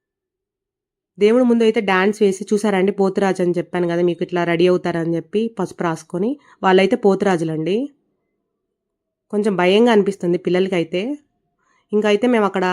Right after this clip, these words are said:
దేవుడికి మా ఆంటీ and మా అంకుల్ అయితే అక్కడ దేవుడికి కొబ్బరికాయ కొట్టి దీపం పెట్టడానికి రెడీగా ఉన్నారు. అంటే ఇంటి ముందుకు వస్తదండి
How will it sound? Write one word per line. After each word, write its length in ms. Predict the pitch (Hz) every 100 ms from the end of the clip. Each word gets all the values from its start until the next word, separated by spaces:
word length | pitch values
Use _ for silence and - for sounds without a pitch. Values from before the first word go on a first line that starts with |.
| 180
దేవుడికి 500 | 170 185 202 196 208 214 202 185 165 156 _ -
మా 60 | 185
ఆంటీ 200 | 185 196 220
and 140 | 208 202 196
మా 60 | 175
అంకుల్ 240 | 175 196
అయితే 140 | 190 190 233
అక్కడ 160 | 202 185 170
దేవుడికి 420 | 180 185 190 196 202 196 - _
కొబ్బరికాయ 360 | - 170 202 214 190
కొట్టి 160 | 185 180
దీపం 220 | 190 202 190
పెట్టడానికి 420 | 175 170 180 185 190
రెడీగా 280 | 170 185 185
ఉన్నారు. 220 | 165 165
అంటే 100 | 180 226
ఇంటి 120 | 226 269
ముందుకు 200 | 269 240
వస్తదండి 460 | 190 - 170 160 185